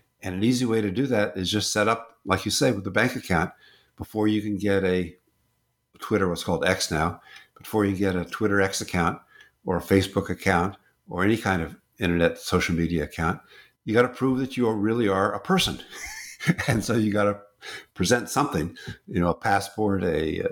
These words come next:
some kind of proof, a, uh, telephone number they can call back and talk to you, a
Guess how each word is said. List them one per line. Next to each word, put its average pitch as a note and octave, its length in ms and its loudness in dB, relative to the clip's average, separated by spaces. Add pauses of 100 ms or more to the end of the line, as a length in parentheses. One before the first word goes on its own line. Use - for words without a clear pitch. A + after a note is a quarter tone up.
some - 220 -2
kind G2+ 160 2
of F#2+ 80 -2
proof, G2 360 0 (380)
a, E2+ 340 0
uh, - 200 -2 (340)
telephone G2+ 400 2
number G2 240 0
they E2+ 120 -2
can E2+ 80 -10
call F#2+ 200 0
back F#2 320 0
and E2 80 -10
talk F#2+ 300 0
to G#2 80 2
you, G2 220 0 (520)
a - 240 -18